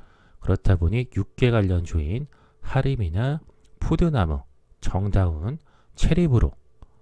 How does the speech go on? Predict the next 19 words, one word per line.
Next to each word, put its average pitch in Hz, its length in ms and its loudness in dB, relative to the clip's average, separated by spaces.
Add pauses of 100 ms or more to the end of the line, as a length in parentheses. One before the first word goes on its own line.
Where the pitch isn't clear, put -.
(360)
마니카 90 420 -2
에프엔지 87 440 -2
같은 82 520 -4
국내 120 600 -2 (120)
육계 147 420 -2
관련주들 85 560 -2 (640)
관심 87 340 -6
갖고 92 260 -4
보라고 85 720 -4
말씀을 87 580 -4
드려보겠습니다. 87 880 -4 (840)
자, 87 180 -4
여기까지 113 540 -2
해서 95 420 -4
미리 87 240 -2
보는 127 440 -4
사월 135 340 0
십 - 220 -4
일 87 140 -2